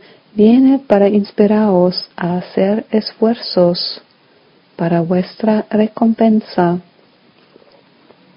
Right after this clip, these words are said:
Solo vosotros, hijos, sabéis esto. Nadie más en el mundo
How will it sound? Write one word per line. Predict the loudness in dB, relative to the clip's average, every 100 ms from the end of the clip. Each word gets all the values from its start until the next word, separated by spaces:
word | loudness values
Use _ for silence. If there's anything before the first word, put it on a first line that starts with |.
| _ _ _ _ _ _ _
Solo | -14 -2 2 4 2 2
vosotros, | 0 2 0 2 2
hijos, | 2 0 0 0 -2 -8 -12
sabéis | -2 2 4 4 2 -2
esto. | -4 -4 -6 -2 -2 -2 _ _ _ _ _ _ _ _ _ _ _ _ _ _ _ _ -6
Nadie | -2 -2 0 0
más | 2 0 0
en | 0
el | 2 2
mundo | 4 4 4 2 0